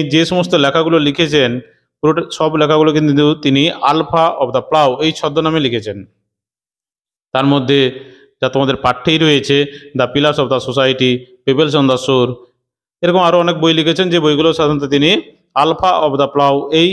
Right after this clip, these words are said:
ছদ্মনামে তিনি লিখেছেন এবং লিখে জনপ্রিয় হয়েছিলেন। তা আজকের যে পাঠ্য All About a Dog, এটা কিন্তু পুরোটাই একটা প্রবন্ধ এবং তিনি same নামে লিখেছিলেন। তারই একটি edited version হচ্ছে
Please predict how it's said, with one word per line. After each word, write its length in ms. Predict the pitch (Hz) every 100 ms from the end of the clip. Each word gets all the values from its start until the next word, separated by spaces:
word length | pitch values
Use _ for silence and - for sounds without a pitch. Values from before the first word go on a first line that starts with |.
| 175
ছদ্মনামে 420 | 139 127 135 131 135
তিনি 120 | 139 131
লিখেছেন 320 | 131 147 170 170
এবং 100 | 156 135
লিখে 140 | 135 147
জনপ্রিয় 320 | 156 156 156 143
হয়েছিলেন। 320 | 123 110 107 - - -
তা 60 | - -
আজকের 280 | 151 - 208 196
যে 60 | 202
পাঠ্য 160 | 185 180 175
All 100 | 180 180
About 200 | 175 170 160
a 20 | 135
Dog, 140 | 120 131
এটা 120 | 156 185
কিন্তু 160 | 185 185 170
পুরোটাই 340 | 160 151 180 - - _ _ _ _ 160
একটা 120 | 156 -
প্রবন্ধ 340 | 147 160 170 180 180 170
এবং 160 | 151 147 143
তিনি 140 | 139 135
same 120 | 156 156
নামে 140 | 156 151
লিখেছিলেন। 360 | 139 135 143 160
তারই 160 | 147 143 156
একটি 120 | -
edited 260 | 143 151 160 127
version 280 | 127 - 151
হচ্ছে 240 | 139 -